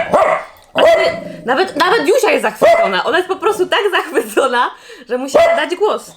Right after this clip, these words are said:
Tak? Jest to pyszne, jest to cudowne. Juzia jednak stwierdziła, że musi kogoś obszczekać. Powiem wam, to jest piernik, który jest po prostu w płynie.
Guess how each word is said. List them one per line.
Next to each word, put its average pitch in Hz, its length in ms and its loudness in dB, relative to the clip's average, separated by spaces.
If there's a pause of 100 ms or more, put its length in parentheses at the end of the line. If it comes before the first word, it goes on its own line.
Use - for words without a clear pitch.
(800)
Tak? 240 200 -2 (300)
Jest 277 160 -6
to 311 80 -8
pyszne, 269 400 -6 (120)
jest 233 160 -10
to 220 60 -12
cudowne. 190 580 0 (2750)
Juzia 208 400 2
jednak 196 260 0 (560)
stwierdziła, 196 540 -4
że 175 200 -4 (440)
musi 220 180 -8
kogoś 214 240 -6
obszczekać. - 500 -6 (420)
Powiem 269 320 0
wam, 226 400 -2 (840)
to 262 100 2
jest 302 200 -2
piernik, 233 500 -2
który 196 340 -4
jest 196 280 -2
po 175 80 -4
prostu 175 360 4
w - 140 4
płynie. 143 280 2